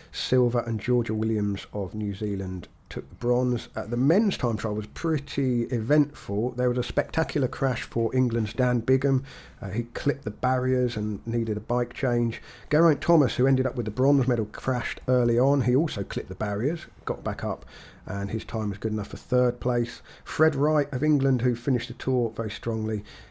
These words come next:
he took the silver, and it was Rowan Dennis of Australia who took the gold. Uh, the road races are in Warwick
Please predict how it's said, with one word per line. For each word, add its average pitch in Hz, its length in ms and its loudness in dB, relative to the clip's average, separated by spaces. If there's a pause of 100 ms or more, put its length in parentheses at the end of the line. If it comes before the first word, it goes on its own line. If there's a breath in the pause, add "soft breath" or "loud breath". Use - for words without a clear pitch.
he 113 200 0
took - 220 -2
the 104 80 -10
silver, 117 460 -2
and 123 100 -2
it 95 60 -4
was 104 100 -8
Rowan 123 320 0
Dennis 120 380 -2
of 104 100 -10
Australia 101 460 -4
who 98 60 -6
took - 220 -10
the 98 80 -10
gold. 110 540 -2 (420 loud breath)
Uh, 95 300 -4
the 120 100 -2
road 151 240 6
races 139 440 2
are 123 200 0
in 117 240 2
Warwick 123 420 2